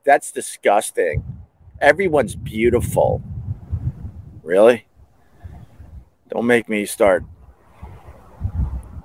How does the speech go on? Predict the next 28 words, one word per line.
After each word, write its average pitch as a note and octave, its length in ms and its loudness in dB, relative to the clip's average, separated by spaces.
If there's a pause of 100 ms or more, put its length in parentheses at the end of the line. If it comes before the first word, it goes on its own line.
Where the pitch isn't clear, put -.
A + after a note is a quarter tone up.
(200)
filming G2+ 480 2
what F#2 120 4
I F#2 140 8
see G2 260 2
on E2+ 80 0
a D#2+ 60 -2
regular E2 280 2
basis - 460 0
on C#2+ 100 0
this E2 140 2
beach. - 520 2 (1300)
I G#2+ 180 4
will G2 160 0 (120)
prove G#2 460 2
you G2 200 0
wrong F2 840 2 (240)
as F#2 160 -6
far F#2 300 4
as E2+ 120 -6 (140)
everything F#2 1300 0
is F#2+ 160 -2
beautiful. E2+ 640 -4
Maybe D3+ 320 0
inside E2+ 500 -4
everything's D2+ 380 -10
beautiful, - 500 -14
of B2+ 320 -6
course. - 300 -6